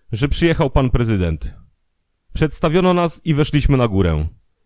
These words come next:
Przeszliśmy koło jednej ściany, potem przeszliśmy koło drugiej i kiedy staliśmy przed obrazem Kopczyńskiego, podszedł jakiś pan z panią. Jak się potem okazało, ambasador angielski z żoną. I było jakieś przywitanie. Potem pan prezydent przyglądał się obrazowi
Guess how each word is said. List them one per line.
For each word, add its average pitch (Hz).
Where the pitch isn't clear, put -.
Przeszliśmy 160
koło 151
jednej 156
ściany, 160
potem 143
przeszliśmy 123
koło 131
drugiej 147
i 147
kiedy 156
staliśmy 165
przed 147
obrazem 143
Kopczyńskiego, 143
podszedł 185
jakiś 143
pan 143
z -
panią. 80
Jak 123
się 143
potem 156
okazało, 151
ambasador 147
angielski 131
z 123
żoną. 87
I 151
było 180
jakieś 175
przywitanie. 95
Potem 180
pan 143
prezydent 147
przyglądał 143
się 135
obrazowi 131